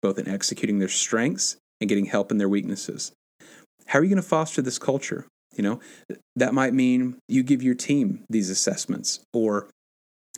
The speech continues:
that might mean, you know, you're a little more honest with the things you're, you're not so good at.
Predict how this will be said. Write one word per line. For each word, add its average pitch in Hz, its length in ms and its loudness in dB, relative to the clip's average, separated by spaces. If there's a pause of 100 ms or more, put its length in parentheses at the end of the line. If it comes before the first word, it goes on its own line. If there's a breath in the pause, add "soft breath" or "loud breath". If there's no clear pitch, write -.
that 113 220 2
might 123 200 2
mean, 113 500 2 (360 loud breath)
you 123 80 4
know, 113 60 4
you're 117 180 6
a 143 40 4
little 151 160 4
more 139 200 2
honest 143 560 -2
with 107 240 0
the 156 60 -4
things 117 420 0
you're, 131 220 4
you're 127 180 2
not 127 160 2
so - 160 -4
good 104 140 0
at. - 180 -10